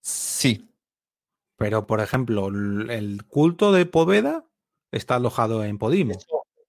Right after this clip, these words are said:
Speaker 1: sí, sí, eso él se metió, lo dio de alta. E-, ellos, a, a cambio de alojamiento, te dejan ser, eh, premium suyo. Y solo, y sin feed. Solo pueden escucharlo los
Speaker 2: Entonces no, es el, no, el, no me vale el ejemplo de Podi-, de Poveda,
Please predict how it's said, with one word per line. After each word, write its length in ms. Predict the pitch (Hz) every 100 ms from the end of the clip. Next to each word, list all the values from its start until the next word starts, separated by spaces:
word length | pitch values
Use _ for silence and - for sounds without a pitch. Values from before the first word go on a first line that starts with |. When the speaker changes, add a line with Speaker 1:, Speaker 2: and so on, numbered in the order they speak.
| -
Speaker 1:
sí, 220 | - 120
sí, 200 | 123 113
eso 500 | 117 - 143 131 113
él 160 | 131 123
se 120 | 127
metió, 460 | 117 120 165 220 -
lo 240 | 120 123
dio 40 | 127
de 100 | 131
alta. 340 | 147 151 202
E-, 160 | - 127
ellos, 260 | 135 143 117
a, 120 | 113 -
a 100 | 120
cambio 420 | 120 151 180 185
de 240 | 165 165 160
alojamiento, 800 | 156 156 151 160 185 208 294 - _ _ _ _ _
te 120 | 123
dejan 500 | 120 131 131 123 -
ser, 440 | _ - 120 127 -
eh, 220 | 113 101
premium 520 | 104 - 117 101 92 92
suyo. 460 | - 87 69 90 _ _ _ _
Y 100 | -
solo, 440 | - - 131 156 -
y 120 | 127
sin 180 | 123 113
feed. 220 | - 110 - _
Solo 400 | - 160 147 123
pueden 220 | 120 113
escucharlo 680 | 165 110 - 156 196 269 _ _ _ _
los 680 | 101 98 101 - - - -
Speaker 2:
Entonces 360 | 98 92 90 101
no, 180 | 110
es 160 | 101 101
el, 220 | 98 95
no, 200 | 98 101
el, 140 | 98 98
no 220 | 104 117
me 60 |
vale 200 | 113 107
el 60 | 98
ejemplo 260 | 101 104 107
de 100 | 104
Podi-, 260 | 104 131
de 140 | 131 104
Poveda, 480 | 98 120 156 98